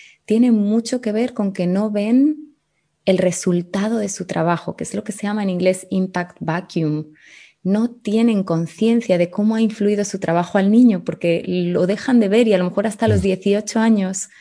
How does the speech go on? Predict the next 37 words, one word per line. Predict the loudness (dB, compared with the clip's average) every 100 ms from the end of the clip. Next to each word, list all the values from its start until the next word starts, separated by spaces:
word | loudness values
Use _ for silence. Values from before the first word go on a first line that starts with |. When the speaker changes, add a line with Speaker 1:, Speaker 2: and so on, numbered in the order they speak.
| -20 -20 -20 -20 _
Speaker 1:
no | 0 2
se | 2 -2
sabe | -2 0 2 4
el |
impacto | 2 2 -2 -2 -2
que | -2
tuvo | 0 0
el | 0
trabajo | 0 -2 -2 -2
de | -4
ese | -4
profesor | -6 -6 -6 -6 -6 -4
en | -2
el | -2
niño. | -2 -2 -4 -8 -18 -20 -10
Y | -6
que | 0
una | 2 2
de |
las | 0 -2
cosas | -4 -4 -2
que | -2
más | 0 -2 -2
satisfacción | -4 -6 -6 -6 -6 -4 -2 -2
da | -2
a | -4
cualquier | -4 -4 -4 -6 -6
persona | -12 -6 -4
en | -4 -4
cualquier | -6 -6 -6 -6
puesto | -8 -8 -6
de | -6
trabajo | -6 -8 -6 -6 -4 -4 -6 -12 _ _ -20 -20 -20 _ _ -6
es | -6
tener | -2 0 0
conciencia | -2 -2 -2 0 0 0 -2 -2
directa | 0 0 0 -2 -6 -6